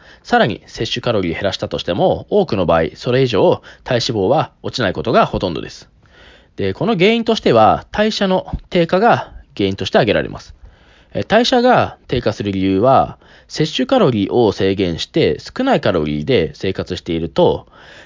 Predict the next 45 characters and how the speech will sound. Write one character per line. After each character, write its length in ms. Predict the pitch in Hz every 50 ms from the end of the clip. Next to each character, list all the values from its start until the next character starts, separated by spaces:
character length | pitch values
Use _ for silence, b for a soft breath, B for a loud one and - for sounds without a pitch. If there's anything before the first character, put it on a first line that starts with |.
| B B
体 320 | - - 170 214 220 226 202
が 240 | 214 202 - - _ - - -
危 100 | - -
機 120 | - - -
的 200 | - 240 - 240
な 120 | 233 226
状 160 | 190 214 214
況 240 | 208 202 - 208 196
に 160 | 196 190 190 -
あ 80 | -
る 120 | 165 139 123
と 160 | - 202 185
判 200 | - 110 104 104
断 200 | 95 92 87 87
し 60 | -
て、 280 | - - 196 151 - - -
極 240 | - - 170 - 240
力 280 | 214 160 - - 101 -
エ 100 | - 107
ネ 120 | 127 135 139
ル 80 | 143 135
ギ 100 | 123 110
ー 60 | 101
の 80 | 98
消 200 | 95 - 110 98
費 120 | 101 113 101
を 40 | 98
避 140 | - 131
け 100 | - 90 85
て、 300 | - 202 196 - - B B B B B B
体 120 | - 202
脂 80 | 208 220 - 254 226 190
肪 40 |
を 120 | 156 131 123
な 100 | 127 135
る 80 | 175
べ 100 | 185 214 214
く 100 | - 214
使 220 | - - - 208
わ 80 | 208 208
な 120 | 202 202
い 60 | 202
よ 120 | 202 196 190
う 20 |
に 200 | 214 240 220 156